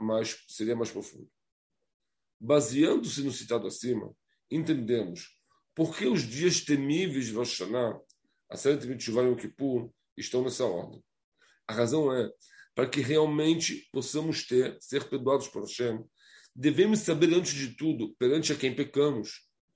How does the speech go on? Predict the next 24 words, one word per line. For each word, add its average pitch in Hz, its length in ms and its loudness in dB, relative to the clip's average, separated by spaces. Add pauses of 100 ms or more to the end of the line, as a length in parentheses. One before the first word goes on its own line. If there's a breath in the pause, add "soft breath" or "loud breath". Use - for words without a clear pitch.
(460 soft breath)
O - 120 -6
que 226 100 -2
nos 233 200 2
obriga 151 480 2
a - 100 -12 (440)
ser 147 320 -2
Hashem 127 380 -4
nosso 113 260 -6
rei, 123 320 -2 (580)
o 95 80 -8
mestre 131 340 0
do 131 80 -2
universo, 113 560 -4 (520 soft breath)
depois 156 520 2
de 226 60 2
entender 180 340 4 (200)
todos 285 260 2
esses 185 160 -4
conceitos, - 720 -4 (400 soft breath)
será 151 320 2
mais 160 220 2
eficaz 160 840 2
nossa 135 240 -4
tchuvá, 90 400 -10